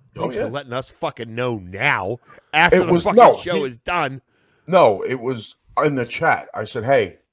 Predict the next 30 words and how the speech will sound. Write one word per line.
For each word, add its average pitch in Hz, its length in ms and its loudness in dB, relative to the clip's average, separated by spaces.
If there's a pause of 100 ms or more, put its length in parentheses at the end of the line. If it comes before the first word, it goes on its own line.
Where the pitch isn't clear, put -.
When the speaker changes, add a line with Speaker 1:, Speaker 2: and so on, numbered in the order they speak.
(480)
Speaker 1:
please 139 320 -4
be 123 320 -12
part 120 240 0
of 107 80 -4
the 107 60 -10
chat," 107 400 -6 (840)
you 104 100 -14
know, 95 120 -8
whatever. 98 440 -4
Speaker 2:
Oh, 101 180 -10
Speaker 1:
I 113 100 -2
don't, 104 160 -2
Speaker 2:
okay. - 100 -14
Speaker 1:
I 131 140 2
didn't 139 260 -2
think 143 200 0
he 120 360 -12
was 110 160 -12
gonna 104 160 -14
fucking 113 380 -10
show 98 320 -6
up. 107 320 -6 (180)
Speaker 2:
Okay, 120 220 -12 (260)
well, 127 300 -6 (920)
it 151 80 0
would 175 120 0
have 165 40 -10
been 160 120 -4
really 160 240 -4
funny 139 420 -10